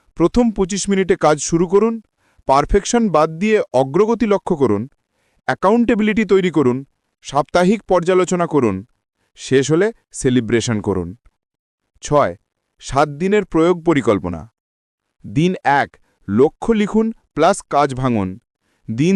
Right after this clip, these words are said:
দুই, ছোট অংশ শুরু করুন। দিন তিন, কাজের বাধা শনাক্ত করুন ও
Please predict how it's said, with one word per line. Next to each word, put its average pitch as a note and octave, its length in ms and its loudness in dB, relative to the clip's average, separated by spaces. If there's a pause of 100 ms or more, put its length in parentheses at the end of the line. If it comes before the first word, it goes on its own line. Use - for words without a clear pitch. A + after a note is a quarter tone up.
দুই, E3+ 240 0 (460)
ছোট E3 260 0
অংশ G3 360 2
শুরু F#3 260 0
করুন। G#2 260 -2 (640)
দিন D3 340 -2 (140)
তিন, F3+ 240 0 (460)
কাজের C#3+ 380 2
বাধা C3 420 -2
শনাক্ত G3+ 400 -4
করুন A3 280 2 (420)
ও C3+ 140 2